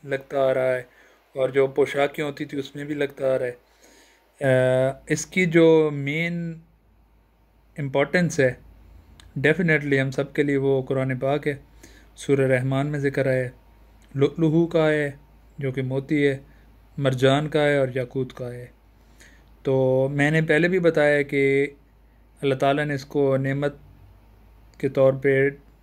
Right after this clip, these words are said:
बयान किया है कुरान पाक के अंदर। तो नेमत, अ, मैं आपको बताऊंगा कि नेमत के हवाले से इसलिए बहुत ज़्यादा अहम है कि ये कैल्शियम का सबसे रिच सोर्स है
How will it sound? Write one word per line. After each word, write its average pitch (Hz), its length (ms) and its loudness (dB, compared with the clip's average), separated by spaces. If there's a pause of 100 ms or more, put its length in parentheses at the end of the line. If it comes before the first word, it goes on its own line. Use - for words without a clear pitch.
(760)
बयान 135 300 2
किया 135 240 -2
है 147 160 -8
कुरान 131 320 -2
पाक 123 220 -6
के 131 100 -8
अंदर। 123 240 -8 (580)
तो 131 220 2
नेमत, 170 580 2
अ, 170 420 4 (120)
मैं 143 100 -6
आपको 151 220 -6
बताऊंगा 151 400 -6
कि 147 100 -8
नेमत 151 380 -6
के 143 100 -4
हवाले 135 240 -2
से 139 120 -8
इसलिए 160 580 0 (720)
बहुत 143 220 4
ज़्यादा 151 260 2
अहम 156 380 -4
है 151 180 0
कि 143 160 -6 (340)
ये 151 320 0 (140)
कैल्शियम 180 500 -2
का 160 160 0
सबसे 185 480 0
रिच 156 180 0
सोर्स - 380 -4
है 123 160 -10